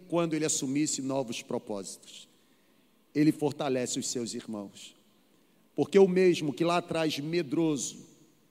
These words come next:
que lá atrás se acovardou, que lá atrás não assumiu a sua identidade, agora,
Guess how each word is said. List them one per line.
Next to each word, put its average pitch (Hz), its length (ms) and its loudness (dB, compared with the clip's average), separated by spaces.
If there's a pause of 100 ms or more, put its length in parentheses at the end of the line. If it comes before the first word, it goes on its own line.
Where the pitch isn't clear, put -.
(560)
que - 80 -4
lá 196 140 4
atrás 190 320 0
se - 100 2
acovardou, 147 920 -2 (1080)
que 175 100 2
lá 208 140 6
atrás 190 360 0
não 175 140 0
assumiu 160 480 0
a 156 60 4
sua 139 160 0
identidade, 123 920 -6
agora, 143 720 0